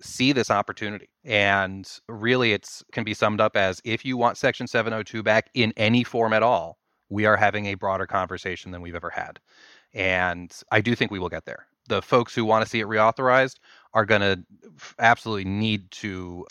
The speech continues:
engage in that debate in good faith, or we are gonna see,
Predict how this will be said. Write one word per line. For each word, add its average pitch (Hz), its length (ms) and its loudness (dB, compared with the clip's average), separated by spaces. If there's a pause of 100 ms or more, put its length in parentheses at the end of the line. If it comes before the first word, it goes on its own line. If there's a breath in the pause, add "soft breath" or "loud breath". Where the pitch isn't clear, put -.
engage 98 640 0
in 95 220 -4
that 90 220 -2
debate 87 300 -6
in 90 100 -16
good 87 160 -12
faith, 90 380 -4 (720 soft breath)
or 107 480 4
we 104 240 -2
are 113 80 6
gonna 107 240 2
see, 120 500 -6